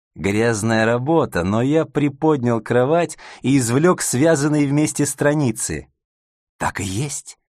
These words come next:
Тихоокеанский дневник Адама Юинга. С прерванной фразой и до конца первого тома. Представляешь?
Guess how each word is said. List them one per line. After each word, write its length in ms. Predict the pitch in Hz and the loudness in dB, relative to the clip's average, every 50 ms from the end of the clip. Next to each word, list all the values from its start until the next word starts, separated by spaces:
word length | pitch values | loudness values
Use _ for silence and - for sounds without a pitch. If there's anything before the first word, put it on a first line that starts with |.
| _ _ _ _ _ _ _ _ _ | _ _ _ _ _ _ _ _ _
Тихоокеанский 1040 | - - 127 117 - - 113 117 113 117 131 135 135 139 131 113 - - - 107 104 | -6 -4 -2 -2 -2 0 0 0 0 0 0 0 2 2 0 0 -2 -4 -4 -6 -4
дневник 720 | 82 98 101 101 92 87 98 101 113 139 139 - - - _ _ _ _ _ _ _ | -2 -2 -2 -2 0 -2 0 0 -2 -2 -4 -8 -20 -20 _ _ _ _ _ _ _
Адама 500 | - 104 110 113 113 113 127 127 139 147 | 0 2 4 4 4 4 2 2 2 0
Юинга. 680 | 151 156 190 214 196 160 113 95 87 80 76 67 - - _ _ _ _ _ _ _ _ _ _ _ _ - | 0 0 0 0 2 0 0 0 -2 -4 -6 -8 -12 -14 _ _ _ _ _ _ _ _ _ _ _ _ -8
С 180 | - - - | -6 -6 -6
прерванной 640 | - - - 131 160 165 156 127 120 120 113 113 113 | -4 0 2 4 4 4 4 4 4 2 2 0 -2
фразой 720 | - - - 113 127 143 160 180 160 117 90 71 71 - - - - - - | -2 0 0 2 2 4 2 2 0 0 -2 -4 -6 -8 -12 -20 -20 -6 0
и 120 | 117 127 | 0 2
до 120 | 120 123 | 2 2
конца 440 | 120 - 135 139 131 - - 165 170 | 4 4 4 4 4 2 4 4 2
первого 440 | 165 - 165 165 160 170 165 165 180 | 4 4 2 4 4 4 4 4 2
тома. 520 | 185 - 202 190 160 123 90 76 69 - _ _ _ _ | 2 4 4 4 4 2 0 -4 -6 -10 _ _ _ _
Представляешь? 1000 | - 104 110 113 - - - 120 120 139 160 185 196 190 160 117 - - - - | 0 2 2 2 2 0 2 4 4 4 4 2 2 0 0 -2 -4 -6 -12 -14